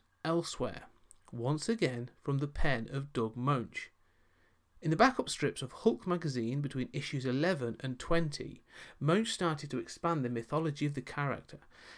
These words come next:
and set a tone for the character's future. It turned out the editor of Hulk magazine,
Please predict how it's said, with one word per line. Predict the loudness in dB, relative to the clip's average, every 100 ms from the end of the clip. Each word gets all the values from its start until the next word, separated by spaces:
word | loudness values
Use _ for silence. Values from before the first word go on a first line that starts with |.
| -4
and | 0
set | 4 4 4
a | 0
tone | 2 2 2 2
for | -2
the | -4
character's | -2 -4 -4 -6 -10
future. | -4 0 0 0 -6 -6 -12 -20 -20 -18 -18 -18 -20 -20 -20 -20 -20 -20 -12
It | -4 2
turned | 6 6 6
out | 2 -2
the | 0
editor | 0 0 -2
of | -2
Hulk | 6 6 6
magazine, | -2 -2 -6 -8 -6 -8